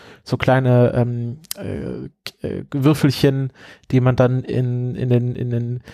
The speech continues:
Stollen tut. Ich glaub, das ist mehr so auch so aus dem Italienischen, dass man diese Weihnachtskuchen hat, diese großen, ähm, wo dann, äh, sehr viel Zitronat drin ist. Und, äh, das ist immer ganz lustig. Das ist ja, es ist, äh, es ist halt so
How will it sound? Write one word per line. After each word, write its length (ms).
Stollen 420
tut. 220
Ich 80
glaub, 180
das 160
ist 140
mehr 100
so 120
auch 100
so 200
aus 140
dem 100
Italienischen, 800
dass 220
man 120
diese 400
Weihnachtskuchen 760
hat, 320
diese 180
großen, 640
ähm, 720
wo 260
dann, 400
äh, 240
sehr 160
viel 160
Zitronat 640
drin 140
ist. 340
Und, 340
äh, 120
das 200
ist 80
immer 100
ganz 180
lustig. 280
Das 180
ist 160
ja, 360
es 460
ist, 300
äh, 640
es 180
ist 240
halt 240
so 380